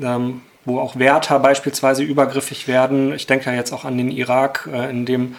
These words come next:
U-S-Soldaten irakische Gefangene gefoltert haben. Siehst du da Parallelen zu? Also ist das etwas, was aus den Menschen so herausbricht oder braucht's da irgendwie vielleicht auch irgendwo eine, eine Vorneigung zu, damit jemand dazu fähig ist? Oder sind wir alle dazu fähig?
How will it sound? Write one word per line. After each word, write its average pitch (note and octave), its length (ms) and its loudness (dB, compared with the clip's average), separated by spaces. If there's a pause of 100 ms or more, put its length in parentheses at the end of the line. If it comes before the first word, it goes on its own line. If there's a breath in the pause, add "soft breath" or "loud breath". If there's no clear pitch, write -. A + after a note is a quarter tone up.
U-S-Soldaten B2+ 920 2
irakische B2 400 -6
Gefangene C3 600 -2 (340 loud breath)
gefoltert C3 560 0
haben. C3+ 300 4 (260 loud breath)
Siehst - 240 -2
du E3+ 40 2
da C#3 80 6
Parallelen C3 680 2
zu? E3 320 -2
Also B2+ 280 -6
ist - 200 -6
das C3+ 140 -2
etwas, - 340 -4
was B2+ 180 -2
aus - 180 -6
den C3 140 -2
Menschen C3+ 320 -2
so C3 120 0
herausbricht B2+ 960 -2
oder B2+ 200 4
braucht's C3+ 420 0
da C3 180 4
irgendwie C#3 560 -2 (260)
vielleicht B2+ 380 0
auch C3 160 -8
irgendwo C3 300 -4
eine, B2 240 0 (120)
eine B2 120 -10
Vorneigung D#3+ 840 2
zu, E3+ 260 -4
damit C3+ 440 -4
jemand C3 380 -2 (280 loud breath)
dazu - 260 -10
fähig C#3 380 -2
ist? - 360 -12
Oder A#2 140 -2
sind A#2+ 220 -6
wir B2+ 100 -4
alle C#3 160 0
dazu - 240 -6
fähig? - 320 -12